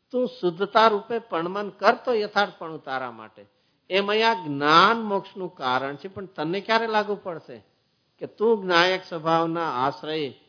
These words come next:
એ વિ-, અતિન્દ્રિય જ્ઞાન રૂપે પરણમન કરીશ તો એ જ્ઞાનની પણતી, વિતરાગતાની પણતી મોક્ષ માર્ગ રૂપે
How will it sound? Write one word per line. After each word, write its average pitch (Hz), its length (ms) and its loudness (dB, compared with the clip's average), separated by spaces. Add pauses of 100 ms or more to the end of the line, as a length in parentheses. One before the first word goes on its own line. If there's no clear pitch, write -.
(160)
એ 139 140 -2
વિ-, 127 340 -10
અતિન્દ્રિય 156 600 -6
જ્ઞાન 147 400 -4
રૂપે 139 380 -10
પરણમન 131 520 -12
કરીશ 175 520 2 (460)
તો 135 100 -6
એ 143 260 2
જ્ઞાનની 131 680 -6
પણતી, 127 600 -12
વિતરાગતાની 123 800 -8
પણતી 117 600 -18
મોક્ષ 113 360 -14 (120)
માર્ગ 110 500 -20
રૂપે 139 420 -4